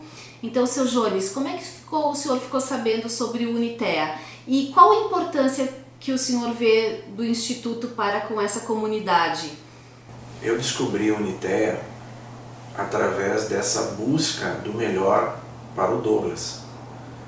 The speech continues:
Speaker 2: E pesquisando, fui saber que na minha cidade tem esse, essa organização, esse instituto sensacional.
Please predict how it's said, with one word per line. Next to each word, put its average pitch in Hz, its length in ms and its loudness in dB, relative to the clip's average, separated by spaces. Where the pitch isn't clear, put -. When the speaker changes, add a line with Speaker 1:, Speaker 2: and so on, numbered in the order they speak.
Speaker 2:
E - 60 -10
pesquisando, 113 920 4
fui - 260 2
saber 151 440 4
que 165 80 2
na 147 120 2
minha 170 220 4
cidade 160 680 2
tem 175 200 4
esse, 175 480 2
essa 165 480 4
organização, 147 840 4
esse 156 160 2
instituto - 720 -2
sensacional. 175 1500 2